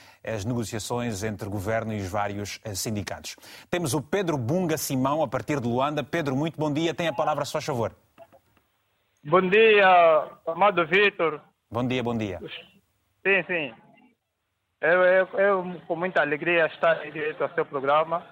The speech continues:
Speaker 2: e poder participar do tema em debate.
Speaker 1: Faz favor, qual é a sua preocupação, meu amigo? Muito obrigado também por isso.
Speaker 2: De facto, eu como cidadão angolano, eu estou muito preocupado com,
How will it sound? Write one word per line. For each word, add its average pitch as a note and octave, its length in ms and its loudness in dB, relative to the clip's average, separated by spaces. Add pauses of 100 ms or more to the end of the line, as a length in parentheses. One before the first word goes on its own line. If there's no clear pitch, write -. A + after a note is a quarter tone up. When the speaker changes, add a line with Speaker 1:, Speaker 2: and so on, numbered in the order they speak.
(380)
Speaker 2:
e C#3+ 120 -6
poder D#3 280 -2
participar D#3+ 460 0
do D#3 180 -10
tema D#3+ 300 0
em D#3 60 -8
debate. D#3 500 0 (340)
Speaker 1:
Faz B2 220 -6
favor, C3 340 -2
qual C3 160 -2
é C#3+ 40 0
a C#3+ 40 -2
sua C#3+ 180 -6
preocupação, B2 440 -6
meu B2 100 -2
amigo? A#2 220 -2
Muito B2 220 -4
obrigado A#2+ 380 -2
também A#2 240 -4
por A#2 160 -4
isso. G#2 260 -6 (1040)
Speaker 2:
De - 60 -18
facto, A#3+ 320 0
eu G#3 320 4
como G#3+ 260 -2
cidadão F3 1080 2
angolano, F3 920 2
eu E3 40 2
estou G3+ 260 -2
muito G#3 260 -2
preocupado D#3+ 840 0
com, D3 260 -2